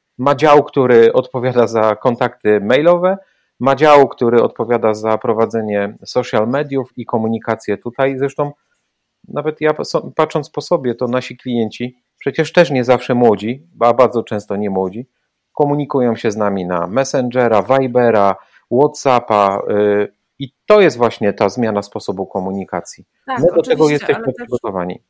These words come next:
Speaker 2: ale też jesteście dużo bardziej, e, dostępni dla tego klienta, bardziej dostępni niż, niż duża korporacja, czy tam, powiedzmy, nawet, e, jakiś konglomerat turystyczny europejski, który przychodzi na komunikację na czacie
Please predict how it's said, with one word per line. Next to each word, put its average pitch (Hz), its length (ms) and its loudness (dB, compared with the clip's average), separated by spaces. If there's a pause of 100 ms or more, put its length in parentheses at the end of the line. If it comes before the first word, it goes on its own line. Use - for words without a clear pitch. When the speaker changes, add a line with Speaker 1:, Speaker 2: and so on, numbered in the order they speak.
(140)
Speaker 2:
ale 247 120 -12
też 262 220 -10
jesteście 262 440 -14
dużo 247 320 -12
bardziej, 226 760 -10
e, 208 380 -12
dostępni 226 800 -14
dla 180 180 -14
tego 185 240 -14
klienta, 180 540 -12
bardziej 208 320 -12
dostępni 262 400 -14
niż, 220 220 -8
niż 202 360 -12
duża 220 340 -10
korporacja, 202 840 -14
czy 185 180 -20
tam, 185 280 -18
powiedzmy, 190 500 -20
nawet, 185 320 -18 (540)
e, 185 260 -12
jakiś 196 260 -18
konglomerat 202 960 -8
turystyczny 185 680 -14
europejski, 196 720 -12
który 202 560 -10
przychodzi 208 480 -14
na 196 120 -12
komunikację 202 840 -14
na 190 140 -14
czacie 214 640 -12